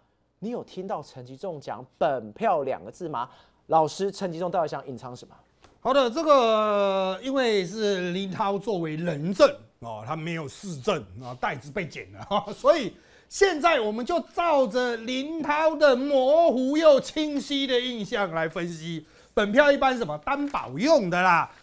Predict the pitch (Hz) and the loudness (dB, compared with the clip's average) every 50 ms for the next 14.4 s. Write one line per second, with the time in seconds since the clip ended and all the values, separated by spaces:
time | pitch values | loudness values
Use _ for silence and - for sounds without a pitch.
0 | - - 220 226 226 226 - 349 339 302 277 277 277 311 302 302 - 214 208 196 | -8 2 4 4 4 4 2 0 0 2 2 4 4 4 4 6 4 4 4 4
1 | 190 180 208 196 226 247 277 269 233 254 311 294 233 196 175 185 302 302 269 233 | 2 -2 -6 -4 -4 -2 -2 -2 0 2 4 4 4 2 0 -4 -6 -8 -6 -8
2 | 180 - - 285 277 285 269 - - 185 190 190 170 190 214 226 226 233 247 247 | -8 -6 -6 -6 -4 -4 -6 -6 -8 -10 -10 -8 -8 -6 -6 -6 -6 -6 -6 -6
3 | 233 208 185 165 254 269 262 226 175 170 170 175 160 165 180 226 247 247 254 233 | -6 -6 -6 -4 -2 -2 -2 -2 -2 -4 -6 -6 -8 -6 -2 2 4 4 4 4
4 | 226 - - 180 160 151 170 165 - 294 277 202 - - _ _ _ _ - 226 | 2 0 -2 -2 -2 0 -2 0 2 2 2 2 0 -8 _ _ _ _ 0 4
5 | 220 214 208 202 196 202 226 226 220 262 277 269 269 254 262 254 254 214 226 180 | 6 6 6 6 6 4 2 0 -2 -4 -6 -4 -4 -2 -2 -2 -2 -4 -6 -8
6 | 165 165 202 254 226 190 - - 269 254 233 233 240 240 226 233 349 349 339 277 | -6 -4 -2 -2 -2 -2 -4 -2 0 2 2 2 2 0 -2 4 6 6 6 6
7 | 226 214 202 226 277 277 277 320 294 240 190 - 185 170 175 170 - _ _ _ | 4 2 2 2 2 2 0 -4 -6 -8 -6 -6 -6 -6 -6 -8 -12 _ _ _
8 | _ - - 233 302 339 330 - - - _ _ _ - 392 392 370 359 349 294 | _ -2 2 4 4 4 4 0 -6 -16 _ _ _ -2 0 2 2 2 2 0
9 | 302 349 285 233 254 254 277 311 311 302 311 - 339 339 302 240 175 220 214 202 | 0 -2 -2 -4 -4 -4 -2 0 0 0 0 0 2 2 2 0 0 0 2 4
10 | 202 202 208 196 180 185 - - - 240 247 233 240 262 302 320 320 370 370 311 | 6 6 6 4 2 0 -6 -8 -2 4 6 6 6 4 2 2 4 4 4 4
11 | 254 220 220 233 233 220 247 294 330 269 302 233 180 175 170 - - 381 370 285 | 2 0 -2 -4 -2 -2 -2 -2 -2 -2 -2 -4 -4 -6 -8 -4 0 2 2 2
12 | 233 196 - - 196 208 170 165 165 180 196 311 302 233 196 165 - - 311 311 | 2 -2 -2 0 2 2 2 0 -2 -2 0 0 0 0 -2 -6 -10 -4 -2 0
13 | 294 294 294 294 247 - 320 302 262 220 202 - 269 247 208 190 180 165 - - | 2 4 4 4 4 6 6 6 6 6 4 2 0 0 0 0 -4 -4 -4 -2
14 | 233 202 202 208 196 - 160 139 | -2 -2 -2 -4 -6 -10 -12 -14